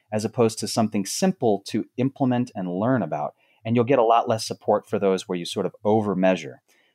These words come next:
And the last and most important thing, and I can't stress this enough,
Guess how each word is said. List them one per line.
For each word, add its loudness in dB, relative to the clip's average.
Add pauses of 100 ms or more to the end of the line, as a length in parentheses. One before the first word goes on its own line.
(100)
And 2
the 2
last 0
and 2
most 4
important 0
thing, 0
and 2
I 0
can't -2
stress 0
this -8
enough, 2